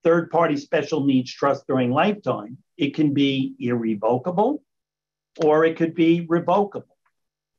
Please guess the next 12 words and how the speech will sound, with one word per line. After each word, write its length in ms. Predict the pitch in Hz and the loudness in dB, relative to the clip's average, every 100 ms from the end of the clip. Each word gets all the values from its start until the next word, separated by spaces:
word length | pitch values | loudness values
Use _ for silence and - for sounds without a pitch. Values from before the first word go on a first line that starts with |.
| _ - | _ -6
If 180 | 185 | -2
it's 240 | 185 170 - | -2 -4 -2
revocable, 1000 | 151 143 117 170 262 226 - 123 120 - | -2 -2 0 0 0 -2 -4 -2 -4 -4
it's 220 | 170 170 | -6 -4
an 80 | 165 | -2
incomplete 640 | 165 - 151 - 143 131 - | -2 -2 -8 -8 -8 -8 -2
gift 320 | 147 - - _ _ _ _ - | -2 -2 -10 _ _ _ _ -4
on 280 | 127 123 123 | -2 -2 0
funding. 400 | 147 147 - - _ _ _ _ _ _ _ _ - | 0 0 -4 -14 _ _ _ _ _ _ _ _ -4
If 180 | 147 165 | 0 0
it's 240 | 151 - _ | -2 -10 _
irrevocable, 1120 | 190 226 269 226 156 131 113 120 - 101 - | 0 0 2 0 0 0 0 -8 -6 -6 -6